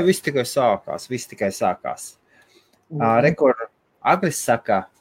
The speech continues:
Speaker 1: starp citu, Agris uz Jāņiem bija.
Speaker 2: Ja?
Speaker 1: Baigi foršais džeks. Abi divi savu meiču bija. Baigi,
Speaker 2: Jā,
Speaker 1: baigi.
Speaker 2: nu, salikt, nu, trīs tūkstoši eiro. Ļoti normāli, jā. Ļoti normāli tas ir, ā,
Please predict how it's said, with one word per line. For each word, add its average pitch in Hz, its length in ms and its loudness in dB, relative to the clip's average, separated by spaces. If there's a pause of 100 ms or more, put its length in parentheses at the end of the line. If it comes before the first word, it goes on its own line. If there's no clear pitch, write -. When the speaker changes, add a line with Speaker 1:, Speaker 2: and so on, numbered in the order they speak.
(640)
Speaker 1:
starp 165 240 2
citu, 190 240 2
Agris 175 280 2
uz 117 120 -6
Jāņiem 143 420 2
bija. 110 260 -2 (800)
Speaker 2:
Ja? 196 200 0 (400)
Speaker 1:
Baigi - 180 -8
foršais 98 380 -6
džeks. - 480 -10 (800)
Abi 143 420 2
divi 92 320 -6
savu 98 320 -6
meiču 92 520 -10
bija. 87 220 -8 (440)
Baigi, 190 260 4
Speaker 2:
Jā, 202 60 4
Speaker 1:
baigi. 180 220 2
Speaker 2:
nu, 233 360 4 (140)
salikt, 240 340 6
nu, 247 120 2 (180)
trīs 262 240 -6
tūkstoši 214 540 -2
eiro. 185 180 0
Ļoti 254 240 -2
normāli, 214 480 2
jā. 202 140 -2 (1000)
Ļoti 330 220 0
normāli 269 400 4
tas 220 200 2
ir, 220 100 6
ā, 185 400 4